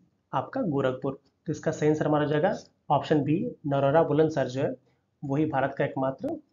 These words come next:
अ, सॉरी, भारत में उत्तर प्रदेश का एकमात्र परमाणु विद्युत केंद्र है। आइए, next question देखते हैं। प्रथम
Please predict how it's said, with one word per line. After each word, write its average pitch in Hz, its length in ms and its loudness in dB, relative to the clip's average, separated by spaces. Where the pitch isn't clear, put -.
अ, - 20 -4
सॉरी, 143 200 -2
भारत 127 280 -2
में 143 60 2
उत्तर 147 180 0
प्रदेश 151 200 2
का 151 100 0
एकमात्र 147 560 -4
परमाणु 151 280 4
विद्युत 131 320 -4
केंद्र 123 220 -4
है। 123 120 -12
आइए, 139 100 -2
next 139 160 -2
question 156 260 2
देखते 151 280 0
हैं। 190 140 0
प्रथम 208 480 12